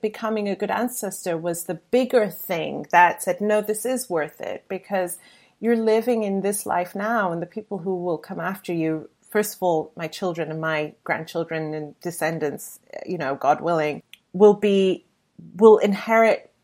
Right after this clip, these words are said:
the world that comes after you're gone. And what part did you play in building a world that really honors their humanity, right? And then this idea that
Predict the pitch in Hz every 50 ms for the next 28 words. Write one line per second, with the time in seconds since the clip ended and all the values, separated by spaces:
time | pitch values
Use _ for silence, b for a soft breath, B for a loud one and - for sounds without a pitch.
0 | _ _ _ - 208 190 170 175 190 185 185 180 180 180 - 143 - - - -
1 | - 185 175 160 139 135 - - - 156 165 151 151 - - - - 175 175 165
2 | - 92 82 - - - - - 170 185 170 160 156 160 156 - - _ _ _
3 | _ _ - 185 208 - - - - - 202 180 156 - - 190 175 - - 170
4 | 156 - - - 165 143 123 - - 90 87 - _ _ _ _ - 190 190 185
5 | 170 190 180 180 170 180 175 170 165 151 160 170 160 160 156 151 156 - - 175
6 | 165 160 - - 156 147 151 151 151 139 - - 139 151 147 - - 165 156 151
7 | 147 143 143 143 143 - - - - - - 190 - _ _ _ - 185 190 175
8 | 180 220 220 - - 196 190 196 196 190 190 185 190 180 - - _ _ _ _
9 | _ _ _ 185 175 190 196 196 196 - 208 - 196 190 185 185 170 - 208 233
10 | 254 240 208 170 180 165 160 160 156 151 - - - - -